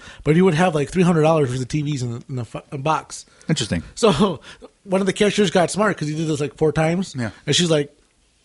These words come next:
Speaker 1: "The filing cabinets aren't this heavy."
Speaker 2: Yeah. They're
Speaker 1: They
Speaker 2: really
Speaker 1: open
Speaker 2: light.
Speaker 1: up the
Speaker 2: They
Speaker 1: box.
Speaker 2: should be really light,
Speaker 1: Yeah.
Speaker 2: actually.
Speaker 1: He opened up, they opened up the box, and he just took
Speaker 2: Took
Speaker 1: off.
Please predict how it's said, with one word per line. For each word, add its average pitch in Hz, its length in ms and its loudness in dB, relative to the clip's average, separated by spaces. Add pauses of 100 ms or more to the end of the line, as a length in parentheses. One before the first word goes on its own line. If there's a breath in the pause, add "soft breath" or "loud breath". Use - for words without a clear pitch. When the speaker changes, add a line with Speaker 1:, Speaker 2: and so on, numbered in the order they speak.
(240)
Speaker 1:
"The 175 80 -4
filing 240 320 0
cabinets 156 360 -2
aren't 160 200 -4
this 156 140 -4
heavy." 123 380 -6
Speaker 2:
Yeah. 123 200 -2 (540 soft breath)
They're 113 120 2
Speaker 1:
They 131 80 6
Speaker 2:
really 131 80 6
Speaker 1:
open 131 140 4
Speaker 2:
light. 110 80 0
Speaker 1:
up 101 80 -4
the 92 60 0
Speaker 2:
They 131 40 0
Speaker 1:
box. 160 180 4
Speaker 2:
should 196 100 4
be 170 80 6
really 135 200 6
light, 139 200 4
Speaker 1:
Yeah. 101 100 0
Speaker 2:
actually. 117 360 0 (240 loud breath)
Speaker 1:
He 196 100 4
opened 214 300 4
up, - 160 -18
they 180 120 6
opened 196 200 2
up 175 80 0
the 151 60 -8
box, 180 340 2
and 156 140 -2
he 180 100 0
just - 360 -4
took - 180 4
Speaker 2:
Took 135 140 2
Speaker 1:
off. 127 40 6